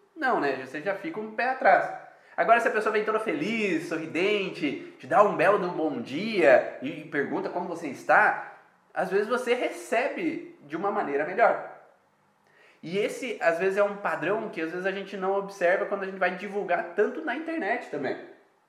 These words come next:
Porque se você vai falar de alguma coisa que não conecta com aquele, aquele paciente, pra ele, ele vai, aqueles primeiros segundos é o momento que você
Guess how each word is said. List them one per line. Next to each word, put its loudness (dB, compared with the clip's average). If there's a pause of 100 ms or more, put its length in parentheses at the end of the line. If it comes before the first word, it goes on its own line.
(360)
Porque -4 (200)
se -8
você 0 (180)
vai 0
falar 2
de -6
alguma -4
coisa 0
que -10
não -2
conecta 0
com -4
aquele, -8 (640)
aquele -8
paciente, -4 (800)
pra 8
ele, 2 (960)
ele 2
vai, 6 (120)
aqueles -6
primeiros -2
segundos -2
é -2
o -4
momento 0
que -10
você 0